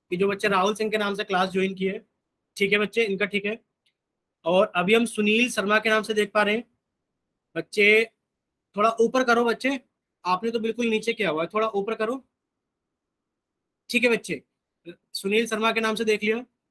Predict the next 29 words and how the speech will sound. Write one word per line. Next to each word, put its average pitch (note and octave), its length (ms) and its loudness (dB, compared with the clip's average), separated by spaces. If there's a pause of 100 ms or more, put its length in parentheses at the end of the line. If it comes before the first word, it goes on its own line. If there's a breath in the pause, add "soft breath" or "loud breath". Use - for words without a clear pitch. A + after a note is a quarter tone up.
(280)
सौरभ A3 340 0
के B3+ 80 -2
नाम A#3+ 160 2
से B3 120 -4
copy A#3+ 240 0
देख A3+ 200 2
पा A3+ 100 2
रहे A3 120 0
हैं B3+ 140 -8 (240)
बच्चे, F#3 220 -4
focus G#3+ 340 -4
कीजिए। A3 360 -2 (560)
ठीक - 180 -4
है, G#3+ 180 0 (840)
निकिता G3 400 0
शर्मा, A3+ 300 0 (200)
आप F#3 120 0
बच्चे G#3 220 -6
copy G#3+ 240 -4
दिखाइए। A3 380 -2 (1500)
ठीक G3 140 0
है G#3 60 2
बच्चे, G#3+ 320 -2 (560)
ठीक A3 120 2
है, F3+ 140 -4 (120)
निकिता F#3+ 280 -2
शर्मा G3+ 220 -4
ठीक G3+ 180 -4
है। G#3+ 160 -4